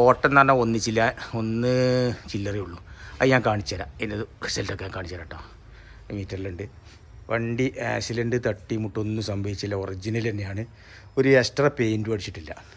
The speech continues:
പിന്നെ വണ്ടിമേൽ അലോയ് വീലൊക്കെ കയറ്റിന് നല്ല ടയറുമാണ് ട്ടോ. വണ്ടിമേലിൽ നല്ല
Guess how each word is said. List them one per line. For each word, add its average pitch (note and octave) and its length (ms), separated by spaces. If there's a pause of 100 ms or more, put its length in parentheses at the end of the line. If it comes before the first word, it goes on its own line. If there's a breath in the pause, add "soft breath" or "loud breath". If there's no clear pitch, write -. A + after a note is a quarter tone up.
(320 loud breath)
പിന്നെ C3+ 240
വണ്ടിമേൽ D3 400 (640 loud breath)
അലോയ് C3 280
വീലൊക്കെ C3+ 400
കയറ്റിന് G#2+ 440
നല്ല G#2+ 200 (100)
ടയറുമാണ് F#2+ 460
ട്ടോ. - 140
വണ്ടിമേലിൽ G2 420 (300)
നല്ല G2 140